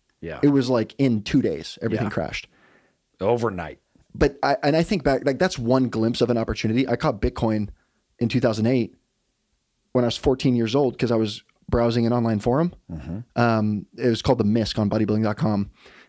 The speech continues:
Speaker 2: And on the Misc, like, I'm telling you, the crazy stuff went down on there back in the day, right?
Speaker 1: Yeah.
Speaker 2: And, and, and there was a lot of entrepreneurs that blew up out of the Misc.
Speaker 1: Yeah.
Speaker 2: It's like the miscellaneous section of the forums of Bobby Con-,
Speaker 1: Ah.
Speaker 2: B B con. And, and, like,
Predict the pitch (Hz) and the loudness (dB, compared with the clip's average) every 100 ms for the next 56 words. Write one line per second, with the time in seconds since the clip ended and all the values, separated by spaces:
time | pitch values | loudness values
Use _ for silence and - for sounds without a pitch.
0 | - 117 117 127 127 127 110 - 110 107 | -2 0 2 2 4 2 0 -4 -2 -2
1 | 107 - 117 104 117 107 107 101 _ - | -2 -4 -2 0 0 2 -2 -4 _ -20
2 | _ _ _ _ - _ _ - - 175 | _ _ _ _ -20 _ _ -12 2 2
3 | 143 131 - 131 120 110 113 110 110 110 | 4 0 2 2 2 2 2 2 2 2
4 | 117 120 110 113 110 110 120 123 139 135 | 0 2 0 2 2 0 2 2 2 0
5 | 143 147 170 165 - 143 160 139 120 123 | -2 2 2 2 2 2 4 4 4 2
6 | 113 113 123 - 113 117 120 110 104 110 | 2 2 0 0 0 2 2 0 -4 -4
7 | 120 117 110 - 113 110 101 104 104 123 | 0 2 2 -2 -2 0 0 0 0 -2
8 | - - _ - 82 - 117 131 127 117 | -4 -14 _ -8 -8 -4 0 2 2 0
9 | - 113 113 113 113 - 110 107 113 107 | 0 0 0 0 -4 -2 -2 0 -2 -2
10 | - 113 120 127 107 98 110 120 120 104 | -2 0 0 0 0 0 0 0 2 2
11 | 117 127 120 143 87 80 71 - - 147 | 2 2 2 0 0 -4 -8 -16 -2 2
12 | 135 135 139 135 120 - | 2 2 2 4 2 0